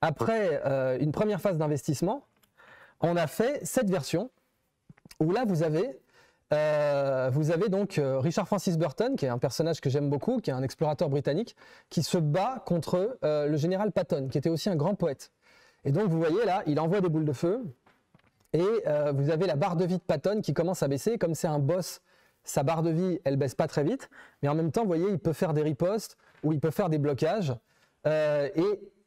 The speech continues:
le personnage, euh, joueur de base doit assembler des phrases rapidement pour mettre des coups et des dégâts à l'adversaire. Et après, vous avez des quick time events, là, vous voyez un ralenti, et cetera. Mais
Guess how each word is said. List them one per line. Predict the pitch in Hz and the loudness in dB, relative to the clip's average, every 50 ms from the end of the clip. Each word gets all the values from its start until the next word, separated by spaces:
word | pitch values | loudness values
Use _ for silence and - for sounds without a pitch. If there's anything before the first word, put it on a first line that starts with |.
| - | -4
le | - 147 170 196 | -2 0 0 2
personnage, | 175 208 185 - - 185 175 170 165 147 123 123 | 0 0 -2 0 0 0 0 2 0 0 0 0
euh, | 131 131 123 123 123 131 135 131 | 2 2 0 0 0 0 0 -2
joueur | 120 127 151 185 165 | 0 0 0 0 2
de | 143 151 | 0 0
base | 143 135 156 208 220 - - _ _ _ _ - | 0 0 0 0 -2 -4 -6 _ _ _ _ -4
doit | - 127 147 165 180 - - | -2 0 2 2 0 0 0
assembler | 220 233 - - 233 208 165 196 202 | 0 -2 0 0 0 0 2 2 2
des | 185 156 185 | 2 0 0
phrases | - - - 196 185 156 131 | -2 -2 -2 0 0 0 0
rapidement | 131 156 151 - 170 151 139 143 135 - - _ _ _ _ _ _ _ _ _ - _ _ _ - | 0 -2 0 0 0 0 0 0 -2 -4 -6 _ _ _ _ _ _ _ _ _ -20 _ _ _ -6
pour | - 151 151 | -4 -2 0
mettre | 165 185 214 208 - - 147 | 0 0 0 -2 -2 -2 0
des | 139 170 151 | 0 0 -2
coups | - - 190 208 247 - | 0 0 0 0 2 0
et | 156 | 0
des | 139 156 143 | 2 2 2
dégâts | 151 156 139 175 185 165 | 2 2 2 0 0 0
à | 151 147 | 0 0
l'adversaire. | 151 143 139 147 123 - - 120 - _ _ _ _ _ _ _ _ _ _ _ _ _ _ _ - | 0 0 0 -2 -2 -2 -4 -6 -6 _ _ _ _ _ _ _ _ _ _ _ _ _ _ _ -2
Et | 135 | -2
après, | 120 - 147 175 | 0 2 0 0
vous | 160 135 | 2 2
avez | 147 143 147 | 0 0 0
des | 139 131 | 0 -2
quick | - - 151 - - | 0 -2 -2 0 2
time | 180 151 156 151 | 0 0 2 0
events, | 143 135 156 202 196 - | 0 0 0 -2 0 -2
là, | 135 | 0
vous | 127 | 0
voyez | 135 135 151 | 0 0 0
un | 131 123 | 0 0
ralenti, | 131 147 147 147 151 143 - - 180 | 0 0 0 0 -2 -2 -2 -2 0
et | 185 190 180 139 | 0 0 -2 -2
cetera. | - - 131 - 143 127 - | -2 -2 -2 -2 -2 -2 -2
Mais | 147 165 165 | -2 -4 -4